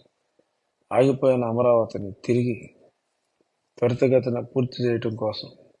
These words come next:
అందరూ కలిసి, ఈ మూడు పార్టీలకి ఆంధ్రులందరూ కలిసి ఒక అద్వితీయమైన విజయాన్ని అందజేసి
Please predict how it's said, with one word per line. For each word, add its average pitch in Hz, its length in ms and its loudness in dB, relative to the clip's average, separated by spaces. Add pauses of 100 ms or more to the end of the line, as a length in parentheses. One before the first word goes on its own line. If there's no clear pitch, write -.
(840)
అందరూ 190 320 6
కలిసి, 143 460 -4 (640)
ఈ 147 200 4
మూడు 175 280 6
పార్టీలకి 160 520 4
ఆంధ్రులందరూ 208 1000 8
కలిసి - 500 -2 (1080)
ఒక - 160 4
అద్వితీయమైన 202 760 8
విజయాన్ని 165 500 6
అందజేసి 139 540 0